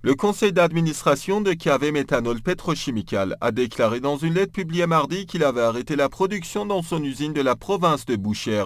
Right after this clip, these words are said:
dans le sud de l'Iran, après que l'autorité pétrochimique publique a ordonné une réduction de cinquante pour cent de l'approvisionnement en gaz naturel de l'entreprise.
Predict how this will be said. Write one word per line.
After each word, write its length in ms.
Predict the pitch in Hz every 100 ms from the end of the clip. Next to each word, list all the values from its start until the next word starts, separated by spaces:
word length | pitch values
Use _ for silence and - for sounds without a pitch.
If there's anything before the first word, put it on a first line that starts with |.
| 92
dans 120 | 110
le 120 | 123
sud 260 | 120 196 175
de 120 | 165
l'Iran, 420 | 123 110 107 127 - - - -
après 360 | 175 170 196
que 100 | 175
l'autorité 560 | 170 165 170 151 139 139
pétrochimique 720 | 131 117 165 165 196 214 -
publique 420 | 196 160 180 170
a 140 | 175 151
ordonné 420 | 127 120 120 139
une 120 | 131
réduction 460 | 113 107 107 - 139
de 100 | 131
cinquante 480 | - 196 180 175 160
pour 200 | 151 123
cent 200 | 139 127
de 100 | 117
l'approvisionnement 920 | 107 - 113 123 120 147 151 185 180
en 80 | 156
gaz 300 | 135 135 117
naturel 460 | 117 113 107 104
de 100 | 123
l'entreprise. 960 | 123 110 107 127 110 156 113 - -